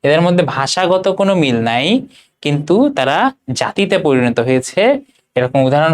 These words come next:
হলো ভারত, নেপাল, আচ্ছা বাংলাদেশ তো অবশ্যই না, বাংলাদেশে সবাই বাংলা ভাষায় কথা বলে, নেপালও না, even ব্রিটেনও না, ভারত ও সুইজারল্যান্ড আনসার, ঠিক আছে, ভারত ও সুইজারল্যান্ড। ভারতে দেখো কত স্টেটের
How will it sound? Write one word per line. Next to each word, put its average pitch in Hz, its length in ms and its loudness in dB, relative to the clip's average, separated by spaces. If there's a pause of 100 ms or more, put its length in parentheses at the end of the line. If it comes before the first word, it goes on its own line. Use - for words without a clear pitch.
হলো 143 200 2 (520)
ভারত, 139 240 0 (140)
নেপাল, 135 280 0 (100)
আচ্ছা 143 140 0 (120)
বাংলাদেশ 147 380 2
তো - 120 -2
অবশ্যই 131 340 -2
না, 147 120 2
বাংলাদেশে 127 300 2
সবাই 135 240 4
বাংলা 127 180 2
ভাষায় 127 240 -2
কথা 123 160 -4
বলে, 143 200 2
নেপালও 127 440 2
না, 170 80 2 (420)
even 151 160 0 (440)
ব্রিটেনও 151 480 0
না, 151 60 2 (180)
ভারত 147 320 0 (100)
ও - 20 4 (260)
সুইজারল্যান্ড 175 840 2 (100)
আনসার, 104 280 -8 (100)
ঠিক 175 180 0
আছে, 202 160 -2 (160)
ভারত 131 320 2 (100)
ও - 20 4 (120)
সুইজারল্যান্ড। 113 540 -2 (960)
ভারতে 175 280 2
দেখো 151 140 0 (120)
কত 175 220 -2 (1160)
স্টেটের 165 320 -2